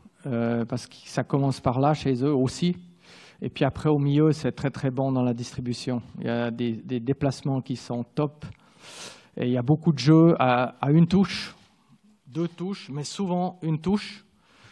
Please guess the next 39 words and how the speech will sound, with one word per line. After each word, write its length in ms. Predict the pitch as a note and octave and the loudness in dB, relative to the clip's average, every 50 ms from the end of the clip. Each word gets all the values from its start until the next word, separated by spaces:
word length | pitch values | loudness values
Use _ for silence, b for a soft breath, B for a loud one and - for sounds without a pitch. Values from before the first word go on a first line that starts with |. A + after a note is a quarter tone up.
| b b b | b b b
Et 80 | B2+ | -8
puis 160 | A2+ - - C#3 | -4 2 4 4
après, 580 | C3 B2+ - - - D3+ D#3+ E3 E3+ E3+ E3+ | 4 4 2 4 6 6 8 8 8 8 8
euh, 680 | D#3+ D3+ D3+ D3 C#3+ C#3 C#3 C#3 C#3 C3+ C3 B2 B2 A#2+ - | 6 6 6 6 4 4 4 4 4 4 4 2 2 0 0
il 80 | G#2+ | 2
y 60 | B2 | 2
a 60 | C3+ C3 | 2 4
des 200 | C#3 C3+ C3 C#3+ | 4 4 6 6
appels 280 | C#3 C#3 C#3+ D3+ D3 | 4 4 4 4 4
en 80 | D3 C3+ | 2 0
profondeur 520 | - - C3+ - - C#3+ C#3 D3 D3 C3+ | -2 -6 -6 -4 -2 0 2 2 2 2
au 60 | C3 | 2
bon 160 | B2 C3+ C3+ C3+ | 2 2 2 2
moment. 320 | C3+ C3+ C3 B2+ B2 A#2 - - - - | 2 2 2 0 -2 -2 -6 -10 -8 -4
Et 100 | A#2+ A#2 | -2 -2
ils 80 | A#2+ A#2+ | -2 -2
peuvent 300 | A#2+ - C3+ C3+ C3 C3 | 0 0 0 2 2 2
aussi, 720 | C3+ C#3 C3 - - - D3 D3+ D3+ D3+ D3 C#3+ C#3 C3+ C3 | 0 0 -2 -4 -4 0 2 2 2 2 2 2 0 0 -2
en, 520 | - - - - - - - - - - C#3 | -4 -4 -6 -6 -6 -8 -8 -8 -8 -8 -10
en 40 | |
plus 220 | B2+ - - C3 A#2 | -10 -8 -8 -8 -6
de 120 | A#2+ B2+ | -6 -6
ça, 500 | A#2 - - C#3+ D3 D3+ D3+ D#3 C#3+ C3 | -6 -2 0 0 2 2 4 2 2 2
euh, 600 | B2 B2 B2 B2 A#2+ A#2+ A#2 A2 G#2+ G2+ - - - - - | 0 0 -2 -2 -2 -2 -4 -4 -6 -8 -10 -10 -12 -10 -6
Insigne 560 | C3 C3+ A#2+ - - - C3+ C3+ C3+ C3+ C3+ | -6 -6 -6 -6 -4 -4 -2 0 0 0 0
en 80 | B2+ B2 | 0 0
un 80 | C3 B2+ | -2 -2
contre 340 | - C3 B2+ A#2 - - C#3 | -2 -2 -4 -4 -2 -2 0
un 160 | C3 C3 C3 | 0 2 0
est 60 | A#2+ | 0
très 160 | - - C3+ | 0 0 -2
dangereux. 440 | B2+ C3+ B2+ C3 A#2+ A#2+ C3 D3+ D#3+ E3+ B B B B B B B B B B B B B B B B B B B - | 0 2 0 0 2 2 2 2 2 0 B B B B B B B B B B B B B B B B B B B -4
Et 60 | A#2+ | -2
ils 60 | A#2 | -2
sont, 280 | - - D3+ D3 C#3+ C#3+ | 2 4 4 6 6 4
ils 40 | C3+ | 4
sont 200 | - - D3 C#3 | 2 2 2 4
rapides 400 | B2+ D#3 D3+ - F3 D#3 C#3 B2 | 4 2 4 4 2 2 2 2
devant. 320 | C#3 B2 A#2 A#2 A2 | 2 2 2 2 -2